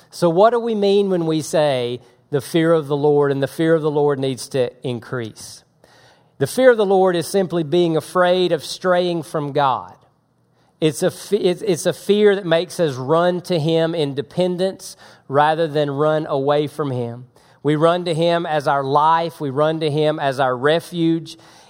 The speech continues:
It's the fear of knowing that we deserve wrath, that we deserve judgment, that we deserve hell. But in Christ, we gain life,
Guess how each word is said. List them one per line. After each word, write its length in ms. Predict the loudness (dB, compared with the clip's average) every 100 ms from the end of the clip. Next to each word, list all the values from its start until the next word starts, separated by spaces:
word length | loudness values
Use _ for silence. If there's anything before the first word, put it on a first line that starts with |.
| _
It's 240 | 0 0 0
the 140 | -4
fear 480 | -2 -2 4 4 4
of 180 | 0 0
knowing 680 | 2 4 4 0 -4 -10 -16 _ _
that 180 | 0 2
we 180 | 0 0
deserve 540 | 0 0 2 2 0
wrath, 680 | 0 2 4 0 -2 -8 -20 _ _ _ -4
that 100 | -2
we 180 | 0 0
deserve 520 | 0 2 2 0 -2
judgment, 640 | 2 2 0 -2 -2 0
that 120 | -4
we 140 | -4 -4
deserve 480 | -2 -2 0 -2 -2
hell. 580 | -2 0 0 0 -4 -12 _ _
But 160 | 2 2
in 160 | 0
Christ, 720 | -2 -2 2 4 2 -2 -6 -6
we 120 | -2
gain 300 | 2 0 0
life, 720 | 2 4 4 0 -4 -12